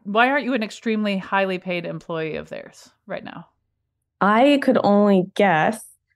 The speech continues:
Speaker 2: it's because they don't have to pay me. <laughs>
Speaker 1: <laughs> They're doing okay.
Speaker 2: It's free. Why pay me if I'm doing something for free?
Speaker 1: <laughs> Would you want to work for them?
Speaker 2: I am now self-employed, so making content is what I do for a living.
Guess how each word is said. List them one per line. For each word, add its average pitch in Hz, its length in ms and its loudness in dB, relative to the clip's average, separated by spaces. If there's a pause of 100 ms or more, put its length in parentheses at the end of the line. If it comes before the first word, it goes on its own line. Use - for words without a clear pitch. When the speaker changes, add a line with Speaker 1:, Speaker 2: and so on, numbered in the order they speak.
(340)
Speaker 2:
it's 202 240 -2
because 190 800 0 (180)
they 196 100 2
don't 208 380 2
have 254 300 -2
to 226 100 0
pay 294 260 2
me. 202 260 2 (100)
<laughs> - 140 2 (260)
Speaker 1:
<laughs> - 260 2
They're 254 120 4
doing 233 280 0
okay. 240 600 -6
Speaker 2:
It's 233 280 -2
free. 269 580 2 (320)
Why 220 360 4
pay 254 240 4
me 220 260 6
if 196 120 0
I'm 196 160 2
doing 196 240 2
something 180 480 0
for 180 180 0
free? - 440 -2 (580)
Speaker 1:
<laughs> - 600 -20
Would 294 160 -2
you 349 120 4
want 277 380 2 (180)
to 285 360 -4
work 262 320 -2
for 359 120 -8
them? 381 140 -4 (960)
Speaker 2:
I 220 140 2
am 262 160 4
now 226 200 2
self-employed, 202 840 0
so 190 160 0
making 185 420 0
content 180 440 2
is 170 100 0
what 180 80 4
I 170 100 4
do 175 140 4
for 170 140 0
a 165 40 4
living. 208 540 4